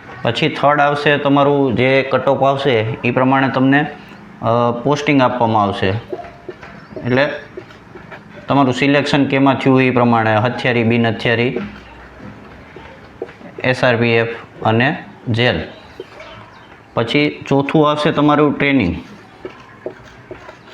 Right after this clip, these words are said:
કઈ કઈ જગ્યાએ જે ટ્રેનિંગ રહેવાની છે એ. પાંચમું આવશે તમારું પગાર અને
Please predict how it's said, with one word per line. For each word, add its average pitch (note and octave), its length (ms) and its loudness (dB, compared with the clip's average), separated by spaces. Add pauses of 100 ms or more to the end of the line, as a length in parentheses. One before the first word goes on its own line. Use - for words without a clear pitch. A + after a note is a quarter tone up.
(500)
કઈ C3+ 140 0
કઈ C#3 140 0
જગ્યાએ C3 480 2
જે C3 160 2
ટ્રેનિંગ C3 380 2
રહેવાની C3 340 2
છે C3 120 -2
એ. C3+ 220 0 (380)
પાંચમું D3 460 4
આવશે D3 200 0
તમારું C#3 520 2 (1300)
પગાર C3 380 2 (760)
અને C3 360 0